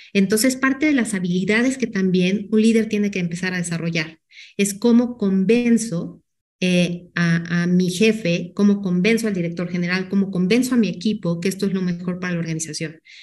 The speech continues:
¿no? Y, y sé que suena fácil, no lo es, pero en la manera en cómo vas desarrollando muchas competencias y muchas habilidades, va, va mejorando la cosa. Pero sí creo que, que el director de sistemas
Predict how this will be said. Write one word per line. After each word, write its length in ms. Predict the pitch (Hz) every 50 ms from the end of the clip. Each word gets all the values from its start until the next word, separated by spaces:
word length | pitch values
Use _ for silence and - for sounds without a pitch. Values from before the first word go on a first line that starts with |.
| - - _ -
¿no? 220 | 180 196 233 240 -
Y, 220 | - 175 165 170
y 60 | 180
sé 160 | 180 - 233 226
que 100 | 240 233
suena 300 | - 220 202 190 180 165
fácil, 580 | 170 160 143 143 - - 180 262 - - - - _ _ _ _ - -
no 160 | 180 185 196
lo 160 | 196 185 175
es, 460 | 156 151 175 269 - - - - _ _ _ _ _ _ _ _ _ -
pero 480 | 214 208 202 208 208 202 - - - -
en 220 | 202 214 214 220
la 100 | 208 202
manera 340 | 208 202 208 220 233 247 277
en 100 | 294 285
cómo 260 | 285 226 214 208 196
vas 320 | 180 214 220 226 226 220
desarrollando 560 | 240 240 240 220 202 196 190 190 190 190 202 196
muchas 340 | 190 196 190 190 202 196
competencias 580 | - - 190 175 180 175 190 190 180 180 190 185
y 40 | 190
muchas 320 | 185 180 180 - - -
habilidades, 440 | 185 180 170 170 175 170 185 185 -
va, 120 | 185 180
va 200 | - 185 175 185
mejorando 480 | 185 180 180 180 180 175 170 170 170 165
la 140 | 151 143 -
cosa. 280 | - 123 123 - - - _ _ _ _ - - - _ _
Pero 180 | - 220 214 214
sí 240 | 214 - 277 277 277
creo 400 | - 254 240 240 240 254 262 254
que, 460 | - - 196 185 185 185 185 185 185 _ _ _ _ _ _ _ _ _ _
que 200 | - - 185 185
el 500 | 180 180 185 180 180 180 185 175 180 - - -
director 400 | 175 196 190 196 190 220 220 226
de 40 |
sistemas 840 | 226 220 180 170 - - 196 196 202 220 247 - - - - - _